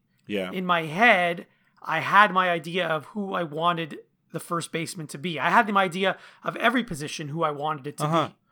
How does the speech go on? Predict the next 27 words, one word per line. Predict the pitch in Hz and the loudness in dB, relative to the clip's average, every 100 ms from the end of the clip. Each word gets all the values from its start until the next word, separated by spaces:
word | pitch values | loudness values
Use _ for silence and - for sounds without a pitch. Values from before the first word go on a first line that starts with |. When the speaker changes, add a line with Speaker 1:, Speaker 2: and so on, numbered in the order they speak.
| _ | _
Speaker 1:
So | - 139 139 | 0 4 6
who | 160 | 6
did | 147 | 4
you | 147 | 0
think | 156 151 | 0 0
it | 147 | 2
was? | 190 139 - - | 4 2 -2 -4
Speaker 2:
And | 190 180 | 0 4
I | 196 | 6
honestly | 175 240 277 - 226 | 8 6 6 0 -2
thought, | 240 233 | 4 4
you're | 190 | 4
gonna | 220 | 2
laugh | 214 214 240 | 6 6 6
at | 208 | 0
me, | 156 151 | -8 -2
I | 170 214 | 2 2
thought | - 247 254 | 6 6 6
that | 220 | 6
I | 196 | 0
was | 196 - | 0 -2
gonna | 190 | -6
come | 190 190 190 | 0 2 2
up | 190 | 2
with | 185 | -6
Cliff | - 202 - | -2 -4 0
Floyd. | 226 302 - | 2 2 0